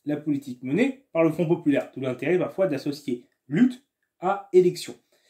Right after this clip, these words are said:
Euh, et avec des différences cependant entre mille neuf cent trente-six et deux mille vingt-deux,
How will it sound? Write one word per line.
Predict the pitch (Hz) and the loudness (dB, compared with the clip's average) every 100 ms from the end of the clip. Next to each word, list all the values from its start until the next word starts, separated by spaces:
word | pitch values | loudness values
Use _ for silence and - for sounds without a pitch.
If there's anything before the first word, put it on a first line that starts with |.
| _ - _ _ _ _ _ 170 | _ -20 _ _ _ _ _ -2
Euh, | 196 196 196 196 190 190 180 170 165 160 147 131 - | 2 4 4 4 4 2 0 0 -2 -4 -4 -6 -6
et | 180 226 240 226 - _ _ - | -4 0 0 -2 -10 _ _ -2
avec | 147 175 | 2 2
des | 151 | 2
différences | 160 208 208 160 | 0 2 2 2
cependant | 147 147 160 | -2 -2 -2
entre | 156 | -2
mille | 139 | -6
neuf | 127 | -8
cent | - | -8
trente-six | 127 - 139 120 | -14 -14 -10 -8
et | |
deux | 117 | -8
mille | 104 | -8
vingt-deux, | 104 113 170 226 | -12 2 4 4